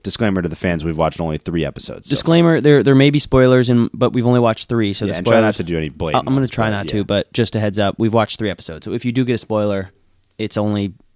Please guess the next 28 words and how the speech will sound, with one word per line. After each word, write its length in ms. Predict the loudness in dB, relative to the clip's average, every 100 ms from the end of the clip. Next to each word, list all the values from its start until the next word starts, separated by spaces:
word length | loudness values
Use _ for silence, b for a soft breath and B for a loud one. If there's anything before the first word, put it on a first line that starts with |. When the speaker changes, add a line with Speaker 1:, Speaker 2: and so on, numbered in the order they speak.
| _ _ _ -20
Speaker 2:
three 240 | -4 0 0
episodes 480 | -2 -4 -4 -4 -4
worth 280 | -8 -8
of 80 | -14
spoilers. 320 | -12 -10 -10 -14
Speaker 1:
Right. 100 | -18 b b b
Speaker 2:
Um, 360 | -2 0 0 -4 _
so 280 | -2 0 2
they 180 | 4 4
do 160 | 6
a 60 | 4
very 340 | 4 2 2
interesting, 300 | 0 -4 -6
'cause 80 | -4
we 100 | 0
watch, 320 | 4 4 0 -2
we're 140 | -2
big 200 | 0 0
into 160 | 0 0
that 140 | -2
crime 220 | -2 -4
drama. 220 | 0 0 0
We 60 |
watched 280 | -2 -4 -6
True 140 | -6
Detective, 480 | -4 -4 -4 -2 -2
we 60 | -2
watched, 380 | -2 -2 -6